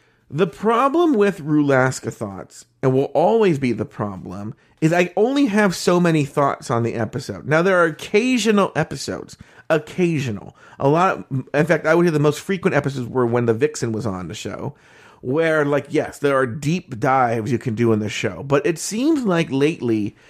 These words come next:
the show is more fluff than content, than not fluff.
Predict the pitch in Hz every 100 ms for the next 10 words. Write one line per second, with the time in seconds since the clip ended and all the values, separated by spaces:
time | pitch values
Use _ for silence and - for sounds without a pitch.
0 | - - - 156 147 - 196 190 190 139
1 | 143 160 151 - 143 151 190 233 - -
2 | _ _ - 147 143 139 123 - - -
3 | 135 113 117 - 120 127 113 110 - 131
4 | - - 85 - -